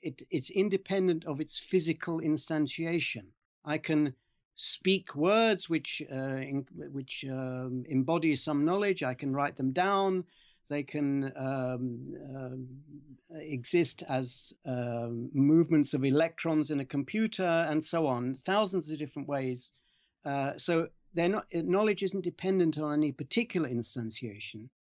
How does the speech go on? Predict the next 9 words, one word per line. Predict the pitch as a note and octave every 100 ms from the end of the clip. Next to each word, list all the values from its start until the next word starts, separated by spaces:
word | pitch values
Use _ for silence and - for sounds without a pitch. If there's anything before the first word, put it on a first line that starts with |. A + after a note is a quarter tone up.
| _ -
On | C#3
the | E3+
other | C4 D4
hand, | D3+ B2 G2 A#2 - _ _ _ -
it | C#3+
does | F#3+ G#3 C#4
have | C#4+ C#4
the | G#3+
property | - A3 G#3+ - - G2+ A2